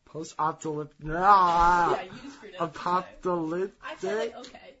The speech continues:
Speaker 1: I don't know.
Speaker 2: Um, yeah, so it's set in the future, and it's really interesting, and it definitely has
Speaker 1: Really interesting.
Speaker 2: <laughs> Really interesting, really. Right.
Speaker 1: Brilliant,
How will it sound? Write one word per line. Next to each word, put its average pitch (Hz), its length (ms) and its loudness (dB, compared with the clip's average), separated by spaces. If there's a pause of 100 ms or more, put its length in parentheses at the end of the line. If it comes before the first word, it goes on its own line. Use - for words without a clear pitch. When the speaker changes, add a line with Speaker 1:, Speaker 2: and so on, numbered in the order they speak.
(180)
Speaker 1:
I 165 100 -4
don't 165 160 -4
know. 131 480 -6
Speaker 2:
Um, 233 380 -14 (100)
yeah, - 220 -14
so 233 420 -16 (1160)
it's 233 160 -20
set 294 160 -14
in 294 60 -20
the 302 40 -20
future, 214 520 -20 (300)
and 202 240 -18 (840)
it's - 280 -20 (260)
really 311 200 -18
interesting, 208 540 -20 (420)
and 214 220 -16 (140)
it 214 140 -18
definitely 277 460 -16
has 214 520 -18 (180)
Speaker 1:
Really 214 160 -8 (120)
interesting. 147 420 -16 (320)
Speaker 2:
<laughs> 359 300 -10
Really 226 180 2
interesting, - 480 -20
really. 302 160 -14 (880)
Right. 220 240 -20 (140)
Speaker 1:
Brilliant, 214 300 -4